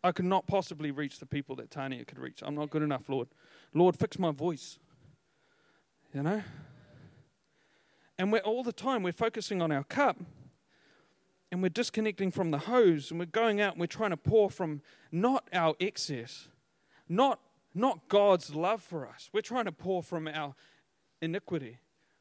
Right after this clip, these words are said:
We're trying to pour from our not good enough. We're trying to minister from our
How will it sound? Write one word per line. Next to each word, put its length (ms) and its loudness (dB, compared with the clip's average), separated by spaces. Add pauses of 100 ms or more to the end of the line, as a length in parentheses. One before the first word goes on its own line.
(220)
We're 100 2
trying 240 2
to 60 -2
pour 240 4
from 220 -2
our 220 2 (360)
not 460 -4
good 220 6
enough. 400 -6 (480)
We're 80 4
trying 300 0
to 60 2
minister 480 -2
from 240 -2
our 220 -2